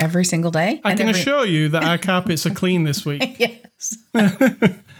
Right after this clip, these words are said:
Speaker 2: 'Cause it has run many times. Um,
Speaker 1: Because you like to literally sit and look at the app and watch it when you know it's, like, five feet behind you. You're like, "Oh, it's five feet behind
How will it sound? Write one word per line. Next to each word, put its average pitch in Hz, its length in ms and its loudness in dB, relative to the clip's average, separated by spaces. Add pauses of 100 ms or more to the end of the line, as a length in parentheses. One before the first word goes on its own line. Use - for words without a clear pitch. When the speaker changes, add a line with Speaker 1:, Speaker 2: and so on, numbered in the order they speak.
(200)
Speaker 2:
'Cause 175 160 -2
it 185 120 -2
has 208 220 -2
run 156 480 0
many 156 220 2
times. 139 500 -4 (400)
Um, 139 340 -2 (160)
Speaker 1:
Because 226 300 0
you 247 80 2
like 240 200 0
to 247 80 0
literally 226 580 2
sit 220 500 0 (380)
and 180 240 2
look 175 180 -2
at 208 140 -4
the 226 200 -4
app 170 380 0 (180)
and 185 160 0
watch 170 300 0
it 202 300 -2
when 208 200 0
you 226 160 2
know 226 300 2
it's, 247 240 -2
like, 233 200 0
five 196 300 0
feet 190 200 -2
behind 190 340 2
you. 214 80 0
You're 208 160 0
like, 180 260 -2 (240)
"Oh, 285 640 0
it's 311 200 -2
five 214 320 0
feet 254 200 0
behind 262 600 -2